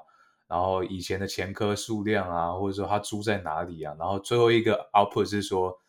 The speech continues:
这个人应该被判几年，就是机器学习的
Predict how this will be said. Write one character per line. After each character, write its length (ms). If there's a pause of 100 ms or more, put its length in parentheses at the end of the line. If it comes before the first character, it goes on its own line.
(220)
这 160
个 120
人 80
应 80
该 120
被 120
判 180
几 180
年， 240 (400)
就 80
是 80
机 200
器 140
学 200
习 180
的 320